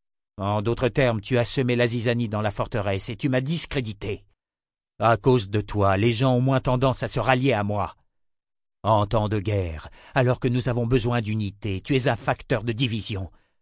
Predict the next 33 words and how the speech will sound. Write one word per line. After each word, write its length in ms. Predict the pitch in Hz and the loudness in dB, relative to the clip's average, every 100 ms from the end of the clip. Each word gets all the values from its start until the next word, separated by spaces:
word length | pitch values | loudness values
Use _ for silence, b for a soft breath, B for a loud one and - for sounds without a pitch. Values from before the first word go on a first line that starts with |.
| _ _ - | _ _ -2
Par 160 | 156 | 0
ta 140 | - 123 | 0 -4
faute, 400 | - 95 87 - B B | -2 -6 -6 -10 B B
l'autorité 540 | 139 139 160 147 156 | 0 2 2 0 0
du 100 | 139 | -2
Conseil 440 | 131 156 139 156 135 | -2 -2 0 0 0
est 120 | - | -2
affaiblie 520 | 127 143 110 104 123 | -4 -4 -4 -2 0
et 40 | |
j'ai 140 | 131 170 | 2 0
perdu 320 | 170 147 151 | 0 -2 0
une 140 | 139 | 0
partie 320 | - 151 - 143 | 0 -2 -2 -2
de 80 | |
ma 120 | 123 147 | -2 -2
crédibilité. 800 | - 156 139 147 123 - 123 - _ _ _ _ _ _ _ _ _ _ _ - | -2 -2 0 -2 -2 -2 -4 -4 _ _ _ _ _ _ _ _ _ _ _ -2
Magda 360 | 117 107 107 | 0 2 0
Cyrus, 640 | 113 - 107 98 - - - _ _ _ _ _ - | 0 0 0 0 -2 -12 -16 _ _ _ _ _ -6
tu 120 | 139 | -2
es 80 | 120 | 2
une 160 | 131 | 2
menace 380 | 131 120 110 - | 4 4 0 -2
pour 180 | - 113 | -4 0
l'ordre 240 | 117 101 | 0 0
public 460 | 101 95 98 101 - B B - | -4 -4 -4 -6 -10 B B -4
et 100 | 135 | -2
par 220 | 147 135 | 0 -2
conséquent 580 | 156 135 151 135 143 131 | -4 -2 -2 0 0 2
une 200 | 131 131 | 4 2
ennemie 420 | 127 123 123 117 | 2 2 0 2
de 120 | 120 | 0
notre 320 | 113 107 107 | 0 -2 -6
cause. 600 | 95 - 90 85 80 85 | -6 -6 -6 -6 -10 -12